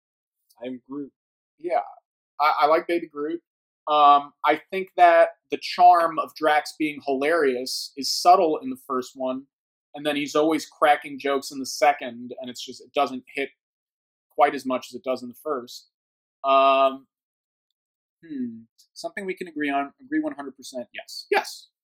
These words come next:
Speaker 2: Yeah, I think that's fair to say. The first Guardians is great. I love the first Guardians. The second one I think is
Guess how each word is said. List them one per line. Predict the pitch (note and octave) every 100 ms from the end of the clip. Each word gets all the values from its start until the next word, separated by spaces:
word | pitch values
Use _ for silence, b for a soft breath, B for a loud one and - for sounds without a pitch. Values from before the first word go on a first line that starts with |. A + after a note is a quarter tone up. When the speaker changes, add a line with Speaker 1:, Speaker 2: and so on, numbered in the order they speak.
| _
Speaker 2:
Yeah, | - -
I | -
think | -
that's | - -
fair | _
to | -
say. | - - _ _ -
The |
first | - C4+ -
Guardians | D#3 F3+ G3+
is |
great. | - D#4 -
I | G#3+
love | G#3
the | -
first | - -
Guardians. | - _ _ _ _ -
The |
second | C4 C4
one | B3
I |
think | A#3+
is | A3+